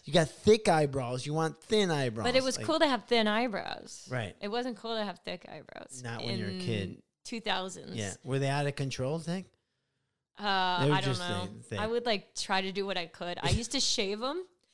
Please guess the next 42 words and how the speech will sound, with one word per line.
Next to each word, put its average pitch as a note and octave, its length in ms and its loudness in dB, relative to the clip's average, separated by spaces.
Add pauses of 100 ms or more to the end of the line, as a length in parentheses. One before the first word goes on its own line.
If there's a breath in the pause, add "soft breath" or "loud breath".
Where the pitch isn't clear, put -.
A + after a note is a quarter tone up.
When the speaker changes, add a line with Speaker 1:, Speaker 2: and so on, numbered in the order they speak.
(320)
Speaker 2:
and G#3+ 200 2
I, G3+ 140 4
n-, G#3 260 0
I - 160 4
went, G#3 160 2
Speaker 1:
Wow. G3+ 240 -8
Speaker 2:
my G#3+ 160 2
mom G#3+ 220 2
would, A3 100 0
like, G3+ 240 -4
"You G#3 100 -6
make G#3+ 220 -2
your B3+ 100 -6
face G#3 320 -8
look G3+ 120 -14
so - 260 -6
weird F3+ 240 -6
when F3 120 -8
you E3+ 80 -8
shave E3 280 -6
your E3+ 80 -8
eyebrows." - 540 -6 (240 soft breath)
'Cause - 100 -12
I'd G3+ 160 -2
shave G3 340 -4
it, - 160 -8
like, F3+ 240 -8
Speaker 1:
Jesus. F#3+ 840 0
Speaker 2:
<laughs> - 1080 -4
and G3 160 -6
make G#3 180 -2
it A3 60 0
look G#3 180 -4
like G#3 160 -4
I G3+ 80 0
had G3 160 -2
a - 20 -4
big F#3+ 240 -4
nose F#3 340 -2
or G#3 60 -4
Speaker 1:
Oh, - 20 -4
Speaker 2:
something. G3 300 -6